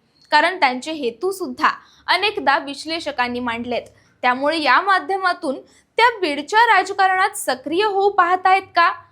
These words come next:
हा देखील प्रश्न सामान्यांच्या मनात आहे. पंकजा मुंडे यांचं विधान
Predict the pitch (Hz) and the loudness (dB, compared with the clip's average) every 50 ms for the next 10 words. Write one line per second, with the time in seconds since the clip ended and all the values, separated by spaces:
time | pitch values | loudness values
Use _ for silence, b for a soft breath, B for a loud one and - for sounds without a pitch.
0 | _ _ _ _ _ _ - 202 202 240 269 247 226 226 - - 262 269 339 - | _ _ _ _ _ _ 2 4 4 4 4 0 -4 -4 -6 -10 -10 -10 -10 -8
1 | _ 240 247 269 - - 269 285 359 349 - 294 226 208 247 269 285 285 277 277 | _ -6 -6 -6 -8 -8 -8 -6 -6 -4 0 0 0 2 2 0 0 0 0 -4
2 | 269 269 262 277 262 240 226 233 226 226 226 220 - - _ _ b b b b | -4 -4 -4 -4 -4 -4 -2 -4 -6 -4 -4 -6 -8 -8 _ _ b b b b
3 | b b b _ _ - 330 320 330 330 381 453 480 466 539 523 508 494 466 453 | b b b _ _ 2 2 2 0 0 2 2 2 2 2 2 2 0 0 0
4 | 466 466 466 453 440 427 415 - 480 415 359 349 254 294 302 247 214 | 0 0 0 0 -2 -2 -2 -2 0 0 0 -2 -2 0 -2 -2 -2